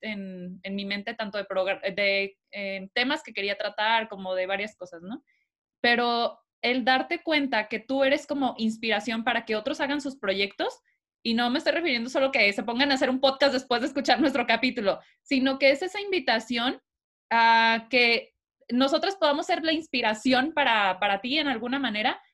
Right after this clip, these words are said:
a que realices tus proyectos, porque precisamente lo que dice Gali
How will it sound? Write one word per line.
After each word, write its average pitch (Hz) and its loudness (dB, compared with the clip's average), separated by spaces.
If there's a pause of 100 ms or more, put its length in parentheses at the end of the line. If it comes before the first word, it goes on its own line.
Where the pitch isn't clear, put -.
(120)
a 233 0
que 277 2
realices 277 0
tus 381 -10
proyectos, 240 -2
porque 226 -6
precisamente 285 -2
lo 277 -2
que 220 -6
dice 220 -6
Gali 240 -2